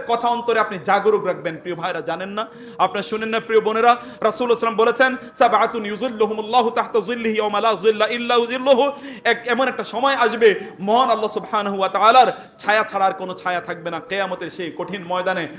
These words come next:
আল্লাহ সুবহানাহু ওয়া তাআলা সাত শ্রেণীর লোকদেরকে আরশের ছায়ায় আশ্রয় দেবেন, আপনারা জানেন না? অথবা আল্লাহর ছায়া আশ্রয় প্রদান করবেন।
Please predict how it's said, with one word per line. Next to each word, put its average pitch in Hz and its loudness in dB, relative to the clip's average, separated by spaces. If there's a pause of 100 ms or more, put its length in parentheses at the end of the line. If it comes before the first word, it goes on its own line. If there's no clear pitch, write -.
(180)
আল্লাহ 220 0
সুবহানাহু 214 -4
ওয়া 202 -6
তাআলা 196 -4
সাত 220 -4
শ্রেণীর 208 -4
লোকদেরকে 202 0 (260)
আরশের 180 -4
ছায়ায় - -4
আশ্রয় 170 -4
দেবেন, 160 -2
আপনারা 151 -6
জানেন 147 -4
না? 220 -4 (260)
অথবা 190 2
আল্লাহর 202 2
ছায়া 196 0
আশ্রয় 185 -4
প্রদান 180 -4
করবেন। 214 0